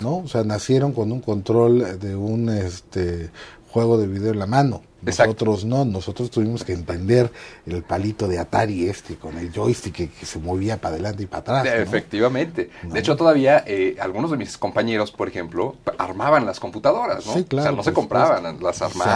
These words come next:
Speaker 1: armaban.
Speaker 2: y las
Speaker 1: Sí,
Speaker 2: hacías.
Speaker 1: claro, por supuesto. Y mucha gente de nuestra generación definió no entrarle también,
Speaker 2: Exacto.
Speaker 1: ¿no? Y definió decir, "No, no quiero presencia en redes sociales, no quiero esto, no quiero lo otro, no quiero aquello", y están al margen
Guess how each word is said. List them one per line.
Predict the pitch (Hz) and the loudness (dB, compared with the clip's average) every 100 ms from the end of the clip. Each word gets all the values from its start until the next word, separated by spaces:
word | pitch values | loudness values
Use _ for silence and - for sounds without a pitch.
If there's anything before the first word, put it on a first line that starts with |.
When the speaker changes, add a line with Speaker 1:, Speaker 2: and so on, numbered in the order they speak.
| 127 | 4
Speaker 1:
armaban. | 127 117 82 | 6 6 4
Speaker 2:
y | - | 0
las | 78 | -4
Speaker 1:
Sí, | 82 | -6
Speaker 2:
hacías. | 80 127 107 | -6 -4 -2
Speaker 1:
claro, | 107 135 104 | -2 -4 -8
por | - - | -12 -16
supuesto. | - 123 127 - - - | -6 -6 -6 -12 -6 2
Y | |
mucha | 151 165 190 | 4 4 2
gente | 185 180 180 | 0 2 4
de | 170 | 4
nuestra | 131 117 123 | 2 -2 -2
generación | 120 120 117 113 151 | 0 0 0 2 2
definió | 151 131 113 135 | 2 0 0 0
no | 147 | 2
entrarle | 143 143 160 160 131 | 2 2 2 2 0
también, | - 78 - | -4 -8 -8
Speaker 2:
Exacto. | 127 117 - - | -4 -4 -6 -8
Speaker 1:
¿no? | 107 185 | -2 0
Y | 202 | 2
definió | 113 - 123 147 | 0 -2 2 2
decir, | 131 147 160 - - - - - | 4 4 4 2 -18 -20 -14 2
"No, | 143 240 226 - _ - | 4 4 2 -12 _ -16
no | 113 160 180 180 160 | -10 -2 4 6 4
quiero | - 143 120 | 4 4 4
presencia | 110 107 117 107 110 | 0 -2 -2 -2 -4
en | 101 | -2
redes | 113 113 | 0 0
sociales, | - 127 - 170 160 143 131 | -2 -4 0 2 4 2 2
no | 135 131 131 | 0 0 0
quiero | 127 117 120 | 0 0 0
esto, | 139 - 131 | -2 -6 -6
no | 120 | -6
quiero | - 113 101 | -4 -4 -2
lo | 110 | -2
otro, | 113 107 | -4 -6
no | 104 | -6
quiero | 104 117 104 | -6 -2 -2
aquello", | 95 - 113 135 | -4 -4 -2 -2
y | 110 | -4
están | 92 - 120 127 | -6 -2 -2 0
al | 113 | -4
margen | 107 113 101 - 98 | 0 0 -2 -6 -12